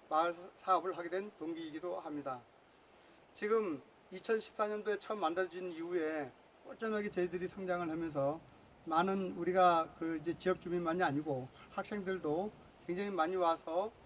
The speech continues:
여기서 승마 교육을 받고 있고 지금 관광객들도 많이 와서 승마 체험 및 이런 외성을 많이 하고 있습니다. 이, 어, 명시-, 명실이 우리 오키바 테마타운은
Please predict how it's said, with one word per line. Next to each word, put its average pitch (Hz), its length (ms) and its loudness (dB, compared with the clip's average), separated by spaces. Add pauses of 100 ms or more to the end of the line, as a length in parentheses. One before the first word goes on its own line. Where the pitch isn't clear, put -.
(180)
여기서 170 540 -2
승마 185 320 0
교육을 170 340 -4
받고 - 300 -10
있고 147 500 -8 (520)
지금 208 320 -2
관광객들도 208 640 2
많이 - 280 -8
와서 175 500 4 (360)
승마 214 360 0
체험 214 340 -4
및 214 160 -4 (460)
이런 185 260 -2
외성을 180 320 -4
많이 165 260 -4
하고 185 400 -6
있습니다. 147 560 -10 (800)
이, 180 240 0 (600)
어, 160 160 -2
명시-, 185 460 2 (120)
명실이 214 800 -2 (400)
우리 208 240 2
오키바 190 340 2
테마타운은 175 840 0